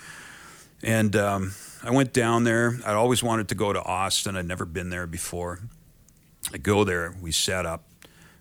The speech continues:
After the first day, I'm kinda going, "Well, you know, I'm not really making any money here. I guess it's just a nice vacation."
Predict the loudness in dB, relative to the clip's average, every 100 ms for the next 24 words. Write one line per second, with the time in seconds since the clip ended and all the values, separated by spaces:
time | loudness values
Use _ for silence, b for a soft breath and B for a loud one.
0 | _ -4 -2 -4 -4 0 0 2 0 0
1 | 0 -2 -4 -6 -6 -6 -8 -6 -6 -6
2 | -6 -6 -8 -8 -6 -6 -8 -8 -8 -8
3 | -8 -10 -10 -8 -10 -10 -8 -8 -8 -10
4 | -10 -12 -16 B B -10 -2 0 0 -2
5 | 0 0 -2 -2 -6 -6 -6 -8 -10 -10
6 | -8 -8 -8 -10